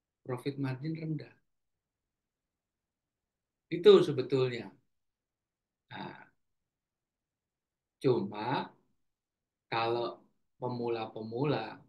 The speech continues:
mampu nggak jangka panjang kayak dia? <laughs> Yang paling unik, yang paling fenomenal, Lo Keng Hong adalah saham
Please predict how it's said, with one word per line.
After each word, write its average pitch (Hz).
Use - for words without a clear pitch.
mampu 107
nggak 165
jangka 110
panjang 107
kayak 101
dia? 98
<laughs> -
Yang 160
paling 160
unik, 165
yang 135
paling 131
fenomenal, 135
Lo 110
Keng 113
Hong -
adalah 107
saham 117